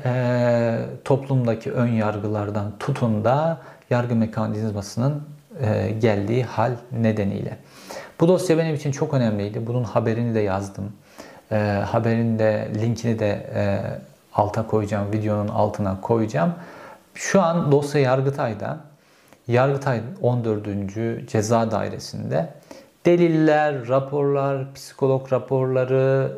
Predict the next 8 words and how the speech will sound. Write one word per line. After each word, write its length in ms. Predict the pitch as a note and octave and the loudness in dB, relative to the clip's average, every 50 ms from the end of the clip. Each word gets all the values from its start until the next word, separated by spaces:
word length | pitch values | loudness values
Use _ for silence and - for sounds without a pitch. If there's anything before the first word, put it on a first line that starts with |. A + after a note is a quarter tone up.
| - - | -6 -2
e, 140 | A#2+ A2+ A2 | -2 -2 -2
şahitler, 920 | A2 - - C3+ C3 C3 B2+ C3 C3 C3 C3+ - - C3 C3 C3 C3 B2+ | -2 -2 0 2 2 2 2 0 -4 -4 -6 -4 -2 0 2 2 2 0
ses 360 | B2+ - - C3+ C3 C3+ - | -2 -6 -6 -6 -6 -4 -2
kayıtları, 720 | - C3+ C3 C3 - - - C3+ C3 C3+ C#3 C#3 C#3 C#3 C#3 - - - - - - _ - | 0 0 0 0 -2 -4 -2 0 2 4 4 2 2 0 -8 -14 -18 -20 -20 -20 -14 _ -2
e, 40 | A#2 | 0
ailenin 760 | A#2 A#2 A2+ - - B2 B2+ C3 C3 C3+ C#3 C#3 C3+ C3 B2 | 0 0 0 0 0 0 0 2 2 2 2 2 2 2 2
beyanları, 580 | B2 B2 B2 B2+ B2+ B2+ B2 B2 B2 B2+ B2 B2 | 2 0 0 0 -2 -2 -2 -2 -2 -4 -4 -4
çocukların 640 | - - B2 A#2 B2+ B2 - C3+ B2+ C3 B2+ B2 | -4 -4 -2 -2 -2 -2 0 0 0 0 0 -4